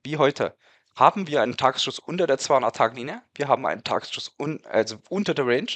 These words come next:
und unterhalb der bullischen Flagge, äh, ja doch, bullischen Flagge. Das heißt, wir haben ein bullisches Trendfortsetzungsmuster, Stand jetzt, oben nicht aufgelöst. Sollte der dax es nicht hinkriegen, sich hier zügig ins V rein zu erholen,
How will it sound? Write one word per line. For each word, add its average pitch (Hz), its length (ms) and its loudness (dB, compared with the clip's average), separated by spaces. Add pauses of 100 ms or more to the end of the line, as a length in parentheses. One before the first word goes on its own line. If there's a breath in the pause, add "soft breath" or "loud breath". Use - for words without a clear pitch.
(560 soft breath)
und 190 260 0
unterhalb 185 600 0
der 156 80 0
bullischen 151 340 -2
Flagge, 127 500 2
äh, - 140 -6
ja 104 80 4
doch, 92 220 -2
bullischen 139 320 -2
Flagge. - 280 0 (520 loud breath)
Das - 160 -2
heißt, 139 160 4
wir 143 80 4
haben 139 180 2
ein 117 320 -2
bullisches 202 320 -2
Trendfortsetzungsmuster, 151 1080 0
Stand - 300 -4
jetzt, - 380 -2
oben 143 220 -2
nicht - 160 -4
aufgelöst. 120 600 0 (400)
Sollte 143 440 6
der 131 160 4
dax - 440 6 (640)
es - 160 -2
nicht 165 240 0
hinkriegen, 196 480 -4
sich - 260 -4
hier 139 360 6 (220)
zügig 202 560 -2
ins 123 180 -4
V 175 240 10
rein 147 280 2
zu - 120 -2
erholen, 170 420 2